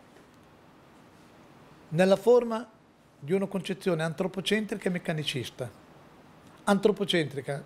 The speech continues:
Cartesio, il cattolicissimo Cartesio, non lo dico come battuta, lo dico come constatazione filologica, che poi è anche epistemologica e teologica. Il cattolicesimo, il cattolicismo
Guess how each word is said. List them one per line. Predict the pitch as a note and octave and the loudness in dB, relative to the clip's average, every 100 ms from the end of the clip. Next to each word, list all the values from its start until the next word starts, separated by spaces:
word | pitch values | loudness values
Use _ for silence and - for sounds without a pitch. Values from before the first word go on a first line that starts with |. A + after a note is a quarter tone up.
| - | -4
Cartesio, | F3 F3+ - D3 A#2 C#3+ D3+ - - - - - - - - - | 0 0 0 0 0 -6 -8 -18 -20 -20 -20 -20 -20 -20 -20 -10
il | - F3 | -6 0
cattolicissimo | - G3+ G3 F#3 - G3+ - F#3+ | 0 2 2 0 -2 -4 -4 -4
Cartesio, | F#3 D#3+ - C#3+ A#2+ C3+ D#3 - - - - - | -4 -4 0 0 0 -4 -8 -16 -20 -20 -20 -8
non | D3 E3 | 0 2
lo | F3 | 4
dico | G3 G3 | 2 0
come | - F3 D#3+ | 0 -2 0
battuta, | E3 - D3+ C3+ C#3 C#3 - - - - - | -2 -2 -2 -2 -2 -4 -8 -20 -20 -16 -4
lo | C#3 | 0
dico | C#3 G3 F#3 | 0 2 0
come | - D#3+ D#3 - | -2 -4 -4 0
constatazione | G3+ G3+ - E3 - D3+ F3+ F3 | 2 2 0 -8 -6 -4 -2 -2
filologica, | E3 D#3+ D3+ D3+ A#2+ A#2 A#2+ D#3 D#3+ | -2 0 2 2 0 -4 -6 -6 -4
che | - | -4
poi | G3+ F#3 | 0 2
è | D#3+ | 2
anche | D#3+ D3+ D3+ - - | 0 -4 -6 -8 -10
epistemologica | - C#3+ D#3+ - E3 E3+ F#3+ F#3+ F3 | -6 -4 -4 -2 -2 2 0 0 -4
e | D3+ | -2
teologica. | D#3 C#3 A#2+ A2+ A#2 D3 - - - - - - - - - - - - | 0 0 -2 -6 -10 -12 -12 -20 -20 -20 -20 -20 -20 -20 -20 -20 -20 -4
Il | A3+ A3 | -2 4
cattolicesimo, | G3 - E3 D3+ F#3+ G3 E3 E3 E3+ - | 2 4 0 0 2 2 0 -4 -6 -4
il | F#3+ F#3+ | -6 -2
cattolicismo | F3+ - F3 D3+ - G3+ E3 D#3 D#3 F3+ | -4 -2 -4 -4 -4 -2 -2 -4 -6 -8